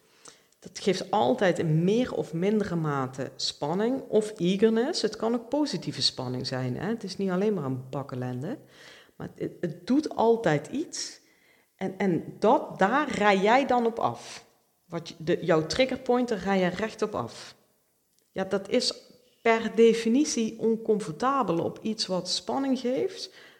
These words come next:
daar recht op af te rijden. Met paarden doen we dat nooit. Als je, als een paard iets engs ziet en je rijdt hem frontaal erop af, ja, sorry, ik, ik hoop dat je het met me eens bent, dat je denkt, "Ja, sneuger is anders."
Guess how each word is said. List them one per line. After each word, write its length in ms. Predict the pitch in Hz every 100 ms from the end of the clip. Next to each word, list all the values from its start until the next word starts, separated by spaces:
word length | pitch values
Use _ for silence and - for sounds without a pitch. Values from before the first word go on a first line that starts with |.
| _
daar 240 | - 175 156
recht 400 | 170 226 240 -
op 100 | -
af 220 | - -
te 80 | -
rijden. 340 | 143 127 139
Met 180 | 233 -
paarden 320 | 294 311 202
doen 100 | 156
we 60 | 147
dat 120 | 170
nooit. 500 | 240 226 120 - - - - _ - _
Als 200 | - 196
je, 240 | 220 185 -
als 260 | 110 180
een 120 | 185 180
paard 280 | - 240
iets 180 | 190 185
engs 320 | - 190 185
ziet 240 | - 156 -
en 140 | 175
je 60 | 170
rijdt 280 | 185 190 185
hem 140 | 170
frontaal 600 | - - 185 190 226 214
erop 240 | 165 156
af, 220 | 208 226 165
ja, 220 | 147 127
sorry, 340 | - 214 185
ik, 300 | 147 110 -
ik 140 | - -
hoop 280 | 185 220
dat 140 | 165 151
je 60 |
het 100 | -
met 120 | 151 143
me 100 | 151
eens 220 | 151 151
bent, 180 | 165 165
dat 140 | 175
je 60 | -
denkt, 280 | 180 175
"Ja, 300 | 190 170 - -
sneuger 440 | - - 175 180 226
is 140 | -
anders." 520 | 240 214 117 - -